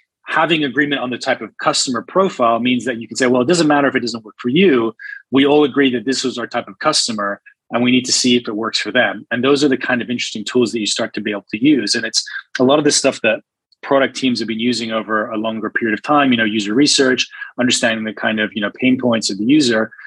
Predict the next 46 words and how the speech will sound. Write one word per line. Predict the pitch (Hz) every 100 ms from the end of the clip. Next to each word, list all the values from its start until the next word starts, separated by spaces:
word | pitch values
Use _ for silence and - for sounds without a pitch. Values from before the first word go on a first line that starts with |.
| -
but | 131
leveraging | 113 147 147 117 113
that | 113 101
for | -
growth | 101 113 110
as | 107
well | 113 110
to | 104
build | 104 107
a |
really | 107 113 104
strong | - 107 101
foundation. | - 98 110 113 - 101
So | 113
I |
think | 135
that's | 156 151
the | -
thing | - 127
that | 120 120 110
I've | 107 _ - -
really | - 113 131 123 113 135 -
spent | - 120 104
a |
lot | 110
of | 110
time | - 110
trying | - 104
to |
understand. | 101 98 - 127 123 117 113 - - -
You | 120
know, | 117
in | 113
the | 110
past, | - 135 135 -
I've | 120
been | 117
lucky | 120 120 120
enough | 110 -
to | 110
work | 110 110 -
across | 107 - 110 -
product | - 127 120 117 -
and | 104
growth | 104 131 123
teams, | - 127 117